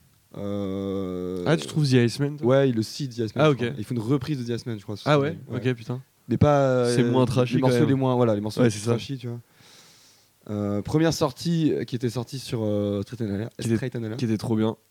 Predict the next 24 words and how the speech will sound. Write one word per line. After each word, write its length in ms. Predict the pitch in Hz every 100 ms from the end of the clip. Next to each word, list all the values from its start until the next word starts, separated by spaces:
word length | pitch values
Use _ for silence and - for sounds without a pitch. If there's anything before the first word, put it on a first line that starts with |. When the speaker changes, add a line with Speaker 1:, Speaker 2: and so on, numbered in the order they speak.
| _
Speaker 1:
Je 80 | -
crois 120 | 147
que 20 |
c'était 120 | 143 113
la 60 |
première 220 | 117 110
sortie, 240 | 104 107 113
je 60 |
sais 160 | 110 -
plus. 80 | -
Enfin, 100 | 117
il 40 |
y 20 |
en 40 | 113
a 40 |
un 80 | 135
qui 80 | 147
est 20 |
sorti 180 | 123 123
sur 120 | 123
Straight 180 | - 113
and 100 | 110
Alert. 80 | 117
Speaker 2:
Ouais, 180 | 131